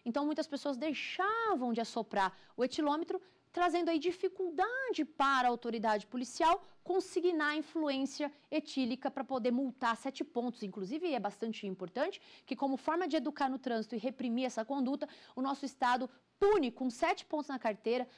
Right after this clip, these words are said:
a suspensão, a retenção do veículo, e se ele for reincidente, isso dobra, então ele vai pagar dez vezes o valor da multa, isso dá uma equivalência de dois mil e novecentos reais, e se ele for reincidente num prazo de um ano, pela mesma circunstância ébria,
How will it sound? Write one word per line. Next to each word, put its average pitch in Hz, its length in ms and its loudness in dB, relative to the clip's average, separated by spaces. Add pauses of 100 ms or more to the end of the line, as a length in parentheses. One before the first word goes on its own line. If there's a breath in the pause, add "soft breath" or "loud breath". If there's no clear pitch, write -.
(100)
a - 80 -12
suspensão, 233 640 -2
a 233 40 0
retenção 254 580 -4
do 220 80 -2
veículo, 214 480 -4 (260 loud breath)
e 208 60 -10
se - 100 -2
ele 269 80 -4
for 269 140 -2
reincidente, 240 500 -4
isso - 160 -10
dobra, 214 460 0 (160 soft breath)
então - 100 -6
ele 240 80 -2
vai 262 80 0
pagar 262 240 2
dez 269 500 0
vezes 320 560 -2
o 277 60 0
valor 226 320 -2
da 196 100 -4
multa, 226 380 -6 (240 loud breath)
isso 269 340 -2 (140 loud breath)
dá 262 220 2
uma 262 140 -2
equivalência 240 460 -4
de 220 140 -10
dois 233 240 -4
mil 294 160 -2
e - 20 0
novecentos 240 440 -6
reais, 190 440 -6 (380 loud breath)
e 247 60 -6
se - 180 -2
ele 330 220 2
for 320 180 -2
reincidente 311 840 -4
num 233 120 0
prazo 226 300 -2
de 226 60 -8
um 202 160 -4
ano, 269 260 -4 (240 loud breath)
pela 269 180 2
mesma 349 380 2
circunstância 240 640 -4
ébria, 262 340 2